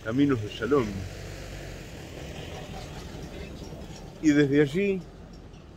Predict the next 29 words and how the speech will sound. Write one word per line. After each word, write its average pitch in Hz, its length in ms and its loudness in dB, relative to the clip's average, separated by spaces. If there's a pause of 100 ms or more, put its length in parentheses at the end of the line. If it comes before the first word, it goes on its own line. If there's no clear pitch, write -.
(480)
encontrarnos 131 720 4
con 127 120 -8
las 113 100 -4
respuestas 123 600 -4
de 110 80 -2
la 101 80 0
Torá 135 420 2 (1120)
y 147 80 6
establecer 123 500 0
un 101 140 -2
pacto 135 460 0
con 117 200 -6
la 107 80 -2
Torá. 110 400 0 (800)
Y 131 120 6
ese 143 160 2
pacto 151 420 0
pone 156 220 4
un 143 100 2
montón 135 320 -2
de 147 100 2
luces 175 580 -2 (760)
que 139 80 -4
son 185 220 2
también 180 420 8 (100)
acciones 127 920 0 (260)
en 98 180 -8
mi 107 100 -4
mano. 127 360 2